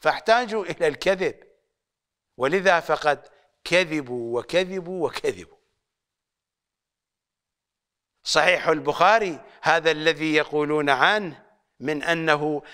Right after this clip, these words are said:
أصح كتاب بعد كتاب الله، عدد أحاديثه لا يصل إلى الثلاثة آلاف حديث، أقل من ثلاثة آلاف حديث.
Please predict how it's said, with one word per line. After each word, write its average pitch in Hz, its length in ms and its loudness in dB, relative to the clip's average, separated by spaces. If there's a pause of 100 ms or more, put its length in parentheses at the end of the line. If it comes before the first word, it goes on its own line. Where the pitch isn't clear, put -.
(140)
أصح 151 420 0
كتاب 156 480 0
بعد 147 400 -2
كتاب 139 420 -2
الله، 143 380 0 (1300)
عدد 190 480 2
أحاديثه 156 960 -2 (1200)
لا 196 320 4
يصل 269 440 0
إلى 208 500 2
الثلاثة 180 960 0
آلاف 165 320 0
حديث، 131 480 -6 (1200)
أقل 262 460 2
من 277 160 0
ثلاثة 220 800 2
آلاف 180 260 2
حديث. 143 460 -6